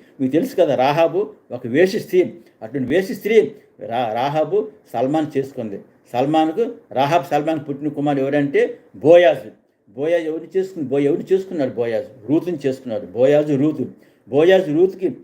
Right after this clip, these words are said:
పుట్టిన సంతానం ఎవరు? ఒబేద్. ఒబేద్ తర్వాత ఒబేద్కి ఎవరు పుట్టారు?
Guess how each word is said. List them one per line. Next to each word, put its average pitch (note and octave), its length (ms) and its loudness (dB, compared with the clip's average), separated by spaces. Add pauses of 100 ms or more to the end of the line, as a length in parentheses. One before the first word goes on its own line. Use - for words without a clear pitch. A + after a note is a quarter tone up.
(280)
పుట్టిన C#3+ 200 -10
సంతానం D3 440 -4
ఎవరు? F3+ 420 4 (920)
ఒబేద్. D#3 460 2 (480)
ఒబేద్ D3 400 -6
తర్వాత E3+ 540 -2 (300)
ఒబేద్కి E3 380 0
ఎవరు F#3 140 2
పుట్టారు? F#3+ 520 -2